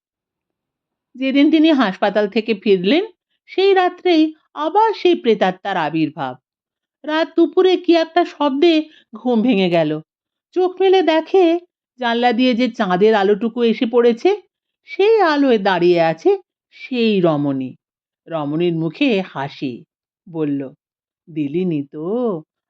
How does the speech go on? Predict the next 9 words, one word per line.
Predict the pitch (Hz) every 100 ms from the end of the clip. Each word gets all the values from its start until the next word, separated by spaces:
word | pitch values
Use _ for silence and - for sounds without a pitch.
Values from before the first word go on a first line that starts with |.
| _
আমার | 156 165
হাত | 156 151 156 -
দিলিনি? | 175 180 233 190 180 233 233 170 - _ _ _ _ _
তোর | 156 151
নিজের | 151 147 151
হাতখানিও | 139 151 143 _ 180 196 254 392
খোয়ালি। | 381 - 151 143 135 131 - _ _ _ _ _
দেখ, | 160 190 285 _ _ _ _
এখন | 151 147 _ 220 202 208